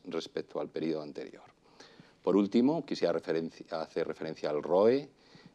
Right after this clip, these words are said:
eh, que muestra ese crecimiento constante en los últimos trimestres,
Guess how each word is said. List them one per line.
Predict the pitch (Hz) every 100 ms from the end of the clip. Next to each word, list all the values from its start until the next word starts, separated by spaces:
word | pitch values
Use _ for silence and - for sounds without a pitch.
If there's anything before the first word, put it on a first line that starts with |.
| -
eh, | 80
que | 87
muestra | 87 107 - 90 82
ese | 92 87
crecimiento | 85 85 87 92 98 92
constante | 85 82 - 101 110 139
en | 131
los | 87
últimos | 87 82 80 -
trimestres, | 82 80 107 - 127 135 131